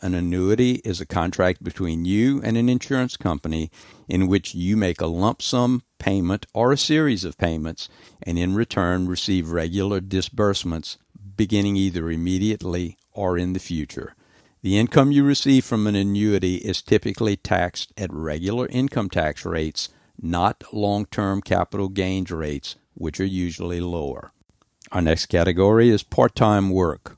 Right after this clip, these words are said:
which is income derived from continuing to work in your chosen field on a limited basis, working part-time in another field,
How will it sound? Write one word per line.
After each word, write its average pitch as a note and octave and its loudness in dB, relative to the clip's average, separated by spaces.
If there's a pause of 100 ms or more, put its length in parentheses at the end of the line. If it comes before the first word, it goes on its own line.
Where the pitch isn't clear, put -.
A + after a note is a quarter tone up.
which G2 0
is G2+ 2
income A#2 4
derived F2 2
from F#2 -6
continuing E2+ 0
to D#2 -4
work F#2 0
in A#2 2
your G#2 2
chosen G2 0
field E2+ -2 (440)
on G#2 2
a A#2+ 4
limited B2 4
basis, E2+ -2 (200)
working E2+ -2
part-time F#2 0
in F2 0
another G2 2
field, F2+ -4